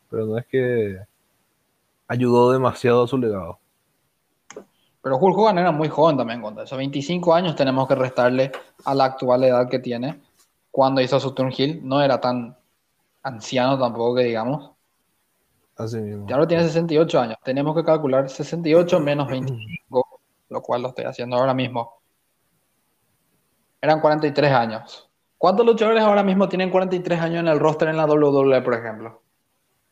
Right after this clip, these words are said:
Speaker 1: Eh, Randy
Speaker 2: Hay
Speaker 1: Orton
Speaker 2: mucho.
Speaker 1: ya tiene sus cuarenta y dos, creo.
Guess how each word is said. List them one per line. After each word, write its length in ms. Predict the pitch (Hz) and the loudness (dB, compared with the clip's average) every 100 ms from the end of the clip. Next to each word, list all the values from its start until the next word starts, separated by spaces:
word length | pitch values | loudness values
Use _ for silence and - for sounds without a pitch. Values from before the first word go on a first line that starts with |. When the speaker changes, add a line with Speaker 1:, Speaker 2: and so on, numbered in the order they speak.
| _ _ _ _ _ _ _ _ _ _ - | _ _ _ _ _ _ _ _ _ _ -16
Speaker 1:
Eh, 240 | 104 101 95 | -14 -12 -10
Randy 240 | 107 120 | -8 -2
Speaker 2:
Hay 140 | 147 196 | 0 0
Speaker 1:
Orton 140 | 180 | 0
Speaker 2:
mucho. 260 | 202 208 185 | -2 -4 -10
Speaker 1:
ya 80 | - | -8
tiene 260 | 170 180 185 | -8 -6 -4
sus 640 | 196 190 185 170 147 139 | -2 -2 -4 -6 -8 -6
cuarenta 340 | 143 143 151 | -2 -2 -2
y 60 | 113 | -4
dos, 160 | 117 151 | -4 -4
creo. 240 | 98 | -6